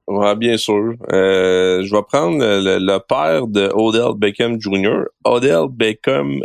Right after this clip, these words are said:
Senior, euh, qui lui, euh, juste pour, euh, je sais pas, encourager son, son, son,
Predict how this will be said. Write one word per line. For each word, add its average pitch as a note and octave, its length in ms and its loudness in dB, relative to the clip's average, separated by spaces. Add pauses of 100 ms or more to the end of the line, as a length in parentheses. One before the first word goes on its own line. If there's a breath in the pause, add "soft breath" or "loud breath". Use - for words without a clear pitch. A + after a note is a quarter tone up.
(100)
Senior, B3+ 1000 0 (720 loud breath)
euh, A2 340 2
qui - 140 -4
lui, G3+ 200 0 (380)
euh, B2 800 2
juste - 320 -6
pour, D3+ 260 0
euh, A2+ 800 0 (720)
je - 580 -10
sais - 80 -18
pas, F#2 140 -2
encourager D3 580 0
son, A2 340 -2
son, G#2 320 -2 (100)
son, A2 400 -4